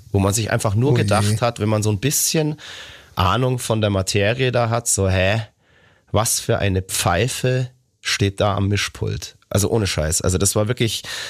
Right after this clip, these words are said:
Speaker 1: ähm, ich war mit vielen Leuten da, die sind jetzt nicht so soundaffin wie ich oder haben da jetzt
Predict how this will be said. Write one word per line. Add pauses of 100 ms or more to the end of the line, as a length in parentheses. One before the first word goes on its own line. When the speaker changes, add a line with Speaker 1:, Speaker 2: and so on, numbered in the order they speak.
(140)
Speaker 1:
ähm,
ich
war
mit
vielen
Leuten
da,
die
sind
jetzt
nicht
so
soundaffin (460)
wie
ich
oder
haben
da
jetzt